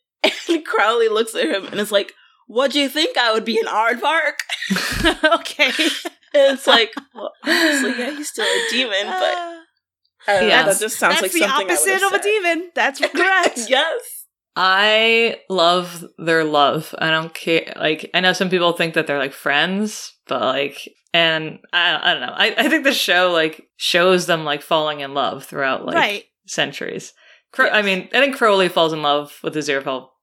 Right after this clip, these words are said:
Speaker 3: much faster.
Speaker 2: That's, you, that's a constant argument I see online. Who fell in love first, when they fell in love, and
Speaker 3: Mm, okay.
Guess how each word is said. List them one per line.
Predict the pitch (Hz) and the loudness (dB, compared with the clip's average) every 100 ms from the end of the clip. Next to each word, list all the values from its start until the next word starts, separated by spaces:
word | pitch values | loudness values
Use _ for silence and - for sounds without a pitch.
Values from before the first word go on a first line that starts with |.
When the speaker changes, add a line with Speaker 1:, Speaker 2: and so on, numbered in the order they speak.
| _ - | _ -4
Speaker 3:
much | 165 143 | -2 -2
faster. | - 131 135 151 156 - _ _ _ _ _ _ _ _ - - - | -2 -4 -2 -4 -6 -8 _ _ _ _ _ _ _ _ -12 -10 -4
Speaker 2:
That's, | 294 403 - - - - | -2 0 -2 -8 -14 -18
you, | - - 320 277 | -10 0 0 2
that's | 339 359 | 0 4
a | 392 - | 0 0
constant | - 269 269 294 233 | 0 0 0 -2 0
argument | 220 214 240 240 | 0 0 -2 0
I | 233 | -2
see | - 220 | -2 -4
online. | 208 202 202 214 233 | -2 2 2 0 -6
Who | - 277 277 | -6 0 2
fell | 277 254 240 | 4 2 2
in | 226 | 2
love | 214 208 | 2 2
first, | 247 226 226 - 214 | 2 2 2 -2 -6
when | 220 240 240 | 0 0 2
they | 220 | 0
fell | - 226 220 | 2 2 2
in | 208 | 0
love, | 214 208 208 214 196 | 2 2 2 -2 -2
and | 196 | -2
Speaker 3:
Mm, | 220 302 277 220 | 0 0 2 0
okay. | 240 180 208 | 2 2 0